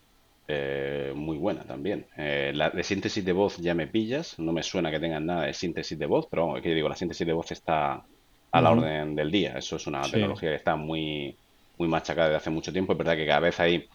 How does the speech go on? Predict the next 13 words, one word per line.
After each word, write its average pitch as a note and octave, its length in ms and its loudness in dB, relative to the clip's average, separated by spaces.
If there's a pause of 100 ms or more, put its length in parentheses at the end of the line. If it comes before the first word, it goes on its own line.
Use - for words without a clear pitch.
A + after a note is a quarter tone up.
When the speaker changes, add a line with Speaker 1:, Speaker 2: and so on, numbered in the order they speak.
(560)
Speaker 1:
más E2 460 4 (100)
pequeñas F2 360 -2
mejoras E2+ 460 4
para D#2+ 220 2
que D#2 180 -2 (140)
simule F2 520 0
mejor E2 500 0
la D#2+ 120 2
entonación, F2 760 -2 (360)
¿no? F2 160 0
de E2+ 80 2
la D2+ 100 2
persona, - 440 -4